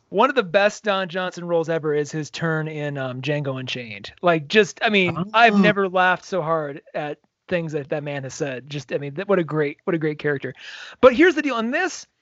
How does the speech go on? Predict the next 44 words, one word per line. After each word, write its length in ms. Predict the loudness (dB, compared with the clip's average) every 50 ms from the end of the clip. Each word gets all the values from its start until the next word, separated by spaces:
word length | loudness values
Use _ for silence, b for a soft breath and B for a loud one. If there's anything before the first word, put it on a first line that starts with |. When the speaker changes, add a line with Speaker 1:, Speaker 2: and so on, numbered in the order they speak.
| _ _ _ _ -4
Speaker 1:
there's 160 | -2 -2 -2
a 60 | 0
couple 280 | 2 2 2 2 0 -2
things 380 | -2 -2 -2 0 -2 -4 0
that, 260 | 2 2 2 2 0 -4 _
that 200 | 0 0 0 0 -2 _ _
really 440 | -6 -2 0 0 0 0 0 -2 0
jump 240 | 0 0 2 2
out 200 | 2 2 4 2
at 60 | 0 -2
me, 260 | -4 -6 -8 -8 -6
and 160 | -6 -4 -2
these 200 | 0 -2 -2 0
may 140 | 0 0 2
all 160 | 4 4 4
be 120 | 4 2 2
red 200 | 4 4 4 4
herrings, 420 | 2 0 0 0 -2 -2 -4 -2
but 140 | -2 -2 -2
I, 220 | 0 -2 -2 -4 -4 -8
eh, 440 | -12 -12 -10 -10 -10 -10 -12 -12 -12 B B B B -16
it'd 280 | -16 -14 -10 -8 -2 0
be 100 | 2 4
really 220 | 6 6 6 6
hard 220 | 6 6 4 4
to 40 | 2
explain 380 | -2 -4 -6 -8 -6 -6 -4 -4
these 100 | -6 -4
away. 320 | -4 -4 -2 -2 -4 -4 B B B B B B B B _
I'm 120 | 0 2 2
just 120 | 0 0
gonna 120 | 0 0 0
come 140 | 0 0
out 120 | 0 0 -2
and 100 | -2 -8
say 220 | -6 -4 -2 -2
it. 60 | -2 0
I 180 | 2 2 2 2
think 320 | 0 -2 -2 -2 -2 -2
Judd 240 | 0 2 2 2 2
Crawford 440 | 2 2 2 2 2 0 -4 -6 -6
is 120 | -8 -10
Dan 320 | -6 -6 -4 -4 -4 -4 -2
Dreiberg 640 | 0 0 0 0 -2 -2 -2 -2 -2 -2 -6 -10